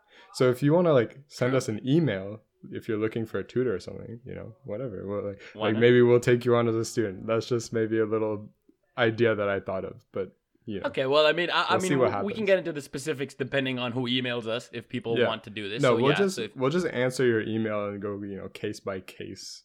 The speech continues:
Speaker 2: Yeah, yeah.
Speaker 1: Whatever happens. But yeah,
Speaker 2: Mm-hmm.
Speaker 1: so let's, let's now, uh, start this episode.
Speaker 2: Yeah. So
Speaker 1: Talk
Speaker 2: SpaceX.
Speaker 1: about, uh,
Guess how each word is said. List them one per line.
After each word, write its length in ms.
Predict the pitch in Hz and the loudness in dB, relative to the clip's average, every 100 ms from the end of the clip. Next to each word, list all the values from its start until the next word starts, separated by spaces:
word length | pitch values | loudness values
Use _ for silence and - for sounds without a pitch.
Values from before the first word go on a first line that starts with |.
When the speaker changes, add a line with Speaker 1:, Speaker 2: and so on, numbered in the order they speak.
| - | -2
Speaker 2:
Yeah, 180 | 135 107 _ _ - | -2 -2 _ _ -8
yeah. 100 | 113 | -6
Speaker 1:
Whatever 260 | 104 98 | -4 -6
happens. 480 | 98 95 - - 110 _ _ - | -10 -14 -14 -20 -20 _ _ -6
But 100 | 123 | -4
yeah, 80 | |
Speaker 2:
Mm-hmm. 80 | 113 | -4
Speaker 1:
so 160 | 107 123 | -4 -4
let's, 320 | 117 147 - - | -4 -6 -10 -8
let's 260 | 123 123 | -8 -6
now, 300 | 120 117 131 | -6 -4 -4
uh, 240 | 123 110 104 | -4 -4 -8
start 560 | - - 117 131 113 - _ _ _ _ _ _ _ | -12 -10 -8 -8 -10 -20 _ _ _ _ _ _ _
this 160 | 117 | -8
episode. 580 | - 127 127 - - 143 143 _ _ _ _ _ | -6 -8 -8 -10 -14 -16 -20 _ _ _ _ _
Speaker 2:
Yeah. 260 | 143 180 98 _ _ _ | -8 -8 -10 _ _ _
So 160 | - 143 | -6 -4
Speaker 1:
Talk 160 | 127 | -2
Speaker 2:
SpaceX. 500 | - 117 113 117 113 | -2 0 0 -2 -4
Speaker 1:
about, 40 | - | -10
uh, 280 | 110 107 | -8 -8